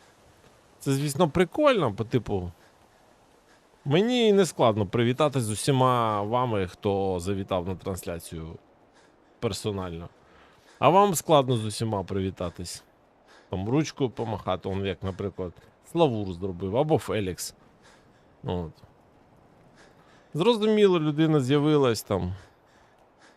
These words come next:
відмахнулась, «Привіт всім», і все. А потім вже там дивимось, граємо і все таке. Да, і вподобайки.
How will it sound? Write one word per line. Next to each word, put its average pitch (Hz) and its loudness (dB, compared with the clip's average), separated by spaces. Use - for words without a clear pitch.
відмахнулась, 131 2
«Привіт 120 -2
всім», 117 -6
і 98 -4
все. 90 -6
А 110 -4
потім 120 0
вже 107 -2
там 101 -4
дивимось, 120 0
граємо 104 -2
і - -2
все 90 -6
таке. 82 -8
Да, 107 -4
і 101 -2
вподобайки. 131 -2